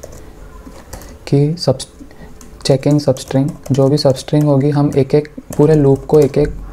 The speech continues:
step run करेंगे और check करेंगे कि कहाँ पे कौन सी substring print हो रही है, ठीक है।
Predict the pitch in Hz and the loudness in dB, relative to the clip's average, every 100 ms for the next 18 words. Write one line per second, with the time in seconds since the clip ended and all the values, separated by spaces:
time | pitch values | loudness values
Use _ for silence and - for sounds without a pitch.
0 | - - - 143 135 - 131 135 139 131 | -18 -14 -2 -2 -2 -2 0 2 2 2
1 | 131 147 143 139 135 139 135 135 135 143 | 2 0 0 -2 -2 0 2 2 0 0
2 | 131 127 127 143 135 131 135 131 - 139 | 0 0 0 0 0 0 0 -2 -2 -2
3 | 131 131 123 120 120 117 117 131 156 | 0 0 0 0 0 0 -2 -4 -4